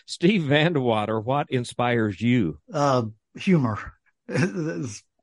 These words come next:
Speaker 2: quite simply, that's, it's that. I really enjoy making people laugh. Um, but I think I got it from my dad. He, he really had a good sense of humor, or funny, uh, guy.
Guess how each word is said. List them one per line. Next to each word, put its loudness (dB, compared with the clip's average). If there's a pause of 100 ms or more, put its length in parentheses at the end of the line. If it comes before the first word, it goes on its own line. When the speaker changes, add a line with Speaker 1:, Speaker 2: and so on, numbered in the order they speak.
Speaker 2:
quite 0
simply, 2
that's, -6
it's -8
that. -4 (360)
I 2
really 4
enjoy 2 (380)
making 0
people -4
laugh. -4 (280)
Um, -4 (560)
but -2
I -2
think -4
I 2
got 0
it -8
from -4
my -2 (360)
dad. 0
He, -2 (100)
he -2
really -4
had -4
a -6
good -4
sense -6
of -8
humor, -6
or -18 (100)
funny, -6 (180)
uh, -10 (100)
guy. -10